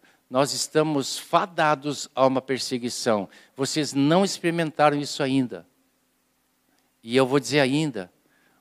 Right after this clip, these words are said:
porque para sermos purificados para um avivamento, nós vamos ter que perceber que o mundo nos odeia, que nós não somos desse mundo,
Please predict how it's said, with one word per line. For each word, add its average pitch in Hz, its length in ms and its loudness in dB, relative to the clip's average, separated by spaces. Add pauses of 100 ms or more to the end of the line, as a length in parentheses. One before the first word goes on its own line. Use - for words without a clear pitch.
porque 131 280 0
para 151 320 2
sermos 156 520 -2
purificados 147 960 -2
para 139 200 0
um 135 120 0
avivamento, 123 880 -4 (320)
nós 120 380 0
vamos 135 400 0
ter 113 320 -2
que 127 420 -2 (1500)
perceber 117 800 -6 (640)
que 123 200 0
o 113 60 6
mundo 127 440 0
nos 131 260 -4
odeia, 87 720 -6 (640)
que - 100 -8
nós 113 300 0
não 127 240 0
somos 139 420 -6
desse 131 320 -6
mundo, 98 420 -8